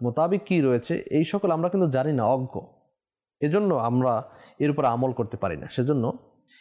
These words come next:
এই সুন্নাত মোতাবিক কাজ করতে হলে অবশ্যই আমাকে আপনাকে কিছু না কিছু শিখতে হবে, জানতে হবে, বুঝতে হবে। যদি না শিখি, না জানি, তাহলে আমরা আমল করতে পারবো না। এজন্য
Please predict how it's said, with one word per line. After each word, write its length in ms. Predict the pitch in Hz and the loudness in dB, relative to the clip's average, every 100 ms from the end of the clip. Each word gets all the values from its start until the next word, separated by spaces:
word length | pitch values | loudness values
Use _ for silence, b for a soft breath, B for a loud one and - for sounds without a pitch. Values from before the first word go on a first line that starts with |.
| b - | b -2
এই 100 | 135 | -2
সুন্নাত 500 | - 170 196 202 170 | 0 0 2 2 0
মোতাবিক 460 | 127 139 165 214 - | 0 4 4 2 2
কাজ 280 | 147 131 | 2 2
করতে 260 | - 135 123 | -2 -4 -2
হলে 260 | 120 151 233 B B B | 0 0 -2 B B B
অবশ্যই 580 | 107 135 156 - 147 139 - b b | -2 -2 -2 0 0 0 -6 b b
আমাকে 400 | - 120 127 123 | -4 -2 -2 -2
আপনাকে 480 | 113 - 123 120 104 - b b | -2 -2 -4 -4 -8 -8 b b
কিছু 200 | 143 175 | -2 0
না 60 | |
কিছু 120 | 165 160 | 0 -2
শিখতে 440 | - 196 202 139 | -2 -4 -4 -6
হবে, 260 | 107 95 107 | -4 -4 -2
জানতে 400 | 127 147 156 147 | -2 -2 -2 -2
হবে, 220 | 113 101 | 0 -2
বুঝতে 340 | 117 151 - | -2 -4 -4
হবে। 240 | 127 98 - _ _ _ _ _ - | -4 -4 -14 _ _ _ _ _ -6
যদি 140 | 127 | -2
না 180 | 120 143 | 0 0
শিখি, 340 | - 185 - | -2 -4 0
না 220 | 131 127 165 | 0 0 0
জানি, 220 | 170 135 | 0 0
তাহলে 280 | 123 160 175 | -2 0 0
আমরা 160 | 170 | 2
আমল 160 | 156 190 | 0 0
করতে 220 | 208 208 | -2 -2
পারবো 260 | 202 190 190 | 0 0 -2
না। 200 | - - _ _ _ _ _ _ _ 127 | -6 -12 _ _ _ _ _ _ _ -2
এজন্য 320 | 135 110 | 0 -2